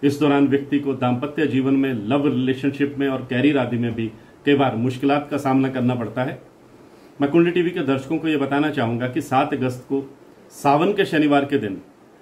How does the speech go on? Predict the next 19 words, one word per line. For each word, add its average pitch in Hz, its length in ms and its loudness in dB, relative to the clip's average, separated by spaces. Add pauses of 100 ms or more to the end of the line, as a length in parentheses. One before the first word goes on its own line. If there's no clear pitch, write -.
(360)
शनि 160 280 4
के 190 120 0
उपाय 165 300 2
करते 156 300 -4
हुए 160 180 -2 (180)
सरसों 143 420 -2
का 151 120 0
तेल, 156 260 0 (760)
काले 143 240 4
तिल, 156 300 -2 (120)
काला 135 240 0
छाता, 143 400 -4 (200)
काली 127 220 2
उड़द 131 280 4
की 139 120 0
दाल 127 300 0 (300)
और 110 120 -6
अनाज 135 320 0
का - 140 -6